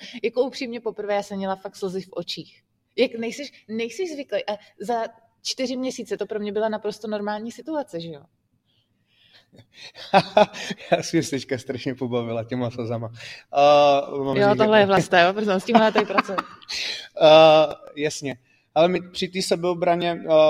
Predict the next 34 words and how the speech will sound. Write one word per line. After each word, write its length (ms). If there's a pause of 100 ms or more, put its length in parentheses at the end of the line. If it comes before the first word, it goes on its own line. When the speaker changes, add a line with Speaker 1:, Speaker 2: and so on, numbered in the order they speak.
(240)
Speaker 2:
a 160 (240)
my 120
se 140
snažíme, 480 (100)
máte 240
nějakou 280
tělocvičnu 640
a 40
my 120
se 120
snažíme 640
jakoby 400
co 200
nejvíc, 540
uh, 60 (460)
přiblížit 560
ty 100
sebeobrany 680
situ-, 300 (100)
situace 580
a 40
realitě. 500 (400)
Snažíme 440
se, 160 (100)
snažím 360
se 260
o 140
nějaké 340
modelové 600
situace 600
a 100
tak 220
dál, 280
takže, 300